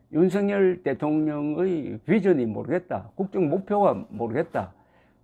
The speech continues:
방향성을 모르겠다, 이런 비판이 많습니다. 이건 일리가 있습니다. 어, 어떤 정부든지 뭘 내겁니다. 문재인 정권은 적폐청산이라는, 어,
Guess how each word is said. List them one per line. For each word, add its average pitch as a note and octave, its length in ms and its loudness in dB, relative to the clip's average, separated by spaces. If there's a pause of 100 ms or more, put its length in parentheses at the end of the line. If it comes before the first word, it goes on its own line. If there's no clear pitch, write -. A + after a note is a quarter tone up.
(140)
방향성을 E3+ 600 0
모르겠다, A#2+ 840 -2
이런 A#3 420 -4
비판이 E3 680 0 (300)
많습니다. B2 640 -4 (640)
이건 F#3 280 0
일리가 G3+ 400 0
있습니다. B2 540 -4 (1120)
어, A#2+ 80 -8
어떤 A#2+ 540 -2
정부든지 F3 760 2
뭘 C3+ 280 2
내겁니다. D#3+ 680 0 (1080)
문재인 F#3 760 2 (120)
정권은 D3+ 600 0
적폐청산이라는, E3 1300 -2 (880)
어, A2 480 -10